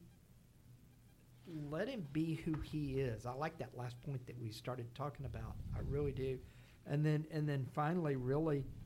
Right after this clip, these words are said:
you know, what I've said all along, be willing to do the work. If you're a Christian, be willing to do the work. 'Cause ha-, be-, having,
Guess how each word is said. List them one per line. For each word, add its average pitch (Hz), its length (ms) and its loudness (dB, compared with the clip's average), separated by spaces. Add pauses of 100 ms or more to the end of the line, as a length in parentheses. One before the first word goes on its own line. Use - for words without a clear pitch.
(760)
you 139 200 0
know, 131 100 2
what 143 160 0
I've 135 140 2
said 147 180 2
all 135 160 2
along, 127 400 2 (1080)
be 185 120 8
willing 208 240 2
to 156 60 2
do 139 200 2
the 127 100 0
work. 107 400 -4 (1600)
If 127 200 -2
you're 139 180 4
a 214 60 2
Christian, 123 600 -2
be - 160 -2
willing 123 460 -2
to 120 60 -2
do 117 260 -2
the 110 80 -6
work. - 440 -14 (720)
'Cause 131 300 0 (460)
ha-, - 160 -12 (280)
be-, 175 280 -2
having, 175 540 -2